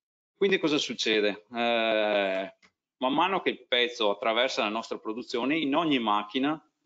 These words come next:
viene attraversata macchina, come vi ho detto, linea o banco di, eh, di lavorazione, cosa facciamo? Registriamo l'R F I D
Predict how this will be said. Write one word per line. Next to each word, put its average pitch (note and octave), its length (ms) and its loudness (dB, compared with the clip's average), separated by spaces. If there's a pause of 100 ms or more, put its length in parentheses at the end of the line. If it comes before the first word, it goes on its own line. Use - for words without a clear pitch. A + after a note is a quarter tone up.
viene G#2 240 -2
attraversata G2+ 680 -2
macchina, G2+ 380 0
come G2+ 160 -4
vi G2+ 60 2
ho - 20 -2
detto, A#2 240 0
linea A#2 340 0
o F#2 80 -4
banco G#2+ 380 -2
di, G2+ 440 -2
eh, F#2 840 -2
di G#2+ 100 -2
lavorazione, C3+ 600 0
cosa B2+ 180 -2
facciamo? G#2 640 -4 (220)
Registriamo A#2+ 600 -4
l'R A2 260 0
F - 100 -10
I A#2 100 -2
D D#3+ 260 -2